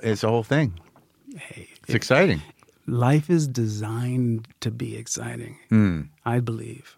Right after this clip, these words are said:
Speaker 1: Yeah.
Speaker 2: Right? If
Speaker 1: Yeah.
Speaker 2: you, if you, if you take the right, if you have the right attitude
Speaker 1: So,
Speaker 2: about it.
Speaker 1: so do, do you, do people come up to you and, and say, like, you know, "You taught me how to read"?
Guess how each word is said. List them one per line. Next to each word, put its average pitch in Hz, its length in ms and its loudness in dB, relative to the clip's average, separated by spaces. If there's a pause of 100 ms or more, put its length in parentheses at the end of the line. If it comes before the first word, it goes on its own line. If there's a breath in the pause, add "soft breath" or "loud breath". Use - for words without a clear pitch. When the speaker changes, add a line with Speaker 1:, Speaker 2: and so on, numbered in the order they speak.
(140)
Speaker 1:
Yeah. 139 360 4
Speaker 2:
Right? 160 320 -6 (140)
If 110 100 0
Speaker 1:
Yeah. 123 200 4
Speaker 2:
you, 139 60 4
if 120 80 0
you, 117 100 -4 (100)
if 143 160 0
you 131 60 -2
take 131 240 -2
the 127 100 -4
right, 117 260 -2 (280)
if 123 80 -4
you 120 80 2
have 120 100 2
the 117 80 2
right 113 160 0
attitude 113 480 -4
Speaker 1:
So, 98 120 -2
Speaker 2:
about 107 120 -6
it. - 160 -14
Speaker 1:
so 147 160 4
do, 131 380 6
do 120 220 0
you, 120 360 6 (180)
do 117 160 2
people 117 220 4
come 113 220 4
up 113 140 2
to 123 60 -2
you 113 220 4
and, 107 200 2
and 101 340 0 (100)
say, 110 560 2
like, 104 280 2
you 98 100 2
know, 95 80 2
"You 92 180 -4
taught 107 220 4
me 98 80 4
how 98 80 2
to 87 80 0
read"? 104 500 -2